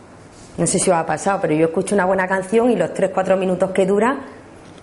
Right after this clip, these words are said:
parecen que pasan como, como volados, ¿no? Y rebobinas otra vez y quieres volverla a escuchar. O, o cuando estamos inmersos en una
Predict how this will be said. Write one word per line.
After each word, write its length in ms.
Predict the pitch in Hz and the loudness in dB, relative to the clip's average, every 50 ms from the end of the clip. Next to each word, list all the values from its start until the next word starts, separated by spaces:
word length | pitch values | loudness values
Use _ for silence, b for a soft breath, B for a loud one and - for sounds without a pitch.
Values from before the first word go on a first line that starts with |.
| - | -10
parecen 280 | - 156 160 151 196 185 | -6 -6 -4 -4 -4 -2
que 100 | 185 202 | -2 -2
pasan 280 | - 185 180 - 220 220 | -2 -2 -2 -2 -2 -2
como, 460 | 214 208 190 175 165 156 156 156 156 - - - - - - - - - - | -2 0 0 0 0 0 0 -2 -4 -8 -12 -18 -20 -20 -20 -20 -18 -12 -10
como 240 | 160 165 165 165 160 | -8 -6 -6 -4 -2
volados, 360 | 165 175 196 214 208 196 180 | 0 2 2 2 2 0 0
¿no? 160 | 185 214 240 | 2 2 2
Y 80 | 233 208 | 2 0
rebobinas 580 | 185 185 185 185 170 165 165 185 202 190 165 | 0 0 0 2 2 0 0 0 -2 -2 -2
otra 200 | 196 190 170 165 | 0 0 0 0
vez 240 | 165 196 208 240 233 B B B B B B B B | 2 2 0 0 -4 B B B B B B B B
y 60 | - 165 | -6 -2
quieres 240 | - 190 190 190 | 0 2 2 2
volverla 340 | 180 175 175 175 170 175 180 | 2 2 2 2 2 0 0
a 20 | 170 | -4
escuchar. 480 | - - 151 - - 202 190 190 180 | -4 -8 -8 -4 0 0 0 2 2
O, 80 | 170 170 | 0 0
o 160 | 156 165 165 | 0 0 0
cuando 220 | 170 175 165 170 | 0 0 0 0
estamos 320 | 160 165 - 185 196 196 196 | -2 0 -2 0 0 2 2
inmersos 440 | 196 190 185 185 190 190 - 208 185 | 2 2 2 2 0 2 0 2 2
en 60 | 175 | 2
una 320 | 180 185 185 180 180 B | 2 2 2 0 -2 B